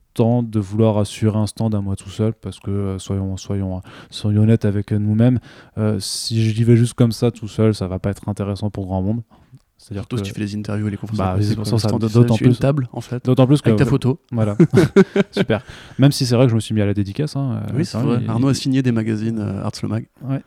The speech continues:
Speaker 1: effectivement.
Speaker 2: <laughs> Comme une rockstar.
Speaker 1: C'est ça.
Speaker 2: <laughs> Le capitaine Cap.
Speaker 1: Et, euh, <laughs> et voilà, c'est vrai que quand moi je me déplace en région, c'est vraiment plus pour le, en qualité de journaliste et ou d'intervenant, et donc pas forcément pour exposant, mais on a, euh,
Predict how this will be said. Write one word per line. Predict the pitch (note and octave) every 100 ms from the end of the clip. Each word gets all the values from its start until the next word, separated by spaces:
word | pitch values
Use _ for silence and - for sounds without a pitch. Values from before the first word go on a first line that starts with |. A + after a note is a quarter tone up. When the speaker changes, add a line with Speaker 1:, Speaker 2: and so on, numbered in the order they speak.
| -
Speaker 1:
effectivement. | - C3 A#2 A#2 D3+ - - D#3
Speaker 2:
<laughs> | - - G#2 -
Comme | C#3+
une | C#3
rockstar. | C3 - - D3 - - G3 - - -
Speaker 1:
C'est | A#2
ça. | A2
Speaker 2:
<laughs> |
Le | -
capitaine | - - C#3+ - - -
Cap. | - _ _ _ _ _ B2+ - - - -
Speaker 1:
Et, | B2+ A#2
euh, | A2+ A2+ A#2+ A2+ -
<laughs> | - - - B3+
et | B2 A#2
voilà, | A2+ A2
c'est | G#2+
vrai | A#2+
que | A2+
quand | B2
moi | B2
je | A2+
me | A2+
déplace | G#2+ A2+ A#2
en | G#2
région, | G#2 A#2+
c'est | -
vraiment | G2+ G#2+ A2
plus | - A2
pour | - G#2
le, | G2+ G2 F#2+ F#2+ G2
en | G2+
qualité | G#2 G#2 G#2+
de | G#2+
journaliste | G#2 G#2 G#2+ A2 -
et | A2+ A#2+
ou | C#3 A#2+
d'intervenant, | A2+ G#2 G#2 G#2 G#2+ B2+
et |
donc | G#2 G2+
pas | G#2+
forcément | G#2 G#2+ G#2+
pour | G#2
exposant, | - C3
mais | C#3 D3 - _
on | A#2+ A2+
a, |
euh, | A2+ G#2+ F#2+ G2